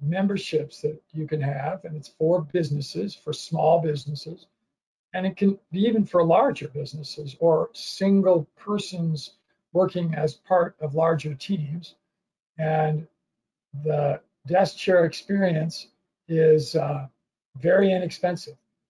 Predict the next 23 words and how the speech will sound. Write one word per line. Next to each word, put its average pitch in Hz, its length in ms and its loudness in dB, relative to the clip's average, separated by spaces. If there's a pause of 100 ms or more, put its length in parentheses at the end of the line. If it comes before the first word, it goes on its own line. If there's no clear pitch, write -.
So 156 720 2
you 175 140 -4
can 170 180 -6
have 160 480 -2 (220)
a 143 460 -2 (360)
office 180 520 0
at 139 120 -10
Desk 160 320 -2
Chair 156 500 0 (340)
for 151 680 4 (280)
as 147 180 -4
little 165 220 4
as 135 100 -8
fifty 190 380 -8
dollars 160 600 0
a 143 60 -6 (160)
month, 196 200 2 (140)
and 147 120 -4
you 143 80 -6
can 143 160 -10
come 160 240 -4
in 170 160 -2
there 170 360 -4